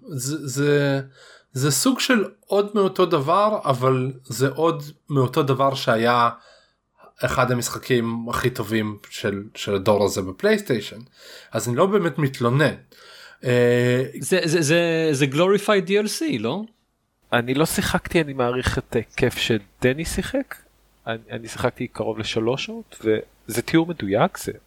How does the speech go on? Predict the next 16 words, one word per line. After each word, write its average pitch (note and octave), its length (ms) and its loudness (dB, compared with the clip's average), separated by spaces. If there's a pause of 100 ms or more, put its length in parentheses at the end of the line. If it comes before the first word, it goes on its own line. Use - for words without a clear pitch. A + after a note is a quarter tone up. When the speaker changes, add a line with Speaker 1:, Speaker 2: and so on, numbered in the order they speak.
(160)
Speaker 3:
אותו - 260 0
המשחק. - 560 -4 (160)
<laughs> - 280 -8
אתה - 100 -20
פשוט - 280 -2
משחק A2+ 440 0 (520)
<laughs> - 560 -4
וריאציה A2 360 2
אחרת A#2+ 220 0
של D#3+ 80 0
ספיידרמן, F3+ 480 -2 (160)
וזה A2+ 240 -2
מרגיש A#2 400 0
כמו B2+ 520 -4 (580)
הרחבה, G2 560 0 (960)
אבל G2 420 2